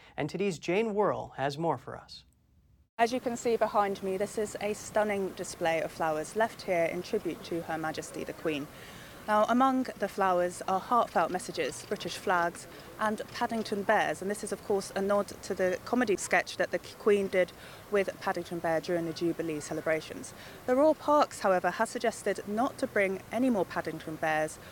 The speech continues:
Speaker 2: or marmalade sandwiches. What you can't see here, though, is the fresh smell of the flowers,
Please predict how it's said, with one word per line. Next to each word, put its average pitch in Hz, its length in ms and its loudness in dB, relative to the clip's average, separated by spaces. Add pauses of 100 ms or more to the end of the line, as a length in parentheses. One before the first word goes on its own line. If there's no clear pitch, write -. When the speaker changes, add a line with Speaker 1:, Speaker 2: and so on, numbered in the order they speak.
(140)
Speaker 2:
or 170 260 4
marmalade 156 500 0
sandwiches. 151 600 -4 (340)
What - 240 4
you 269 140 2
can't 359 400 4
see 196 220 -2
here, 175 260 0
though, 170 340 2
is 196 180 -8
the 220 120 -4
fresh - 560 -4
smell 220 500 0
of - 140 -4
the - 60 -6
flowers, 147 480 0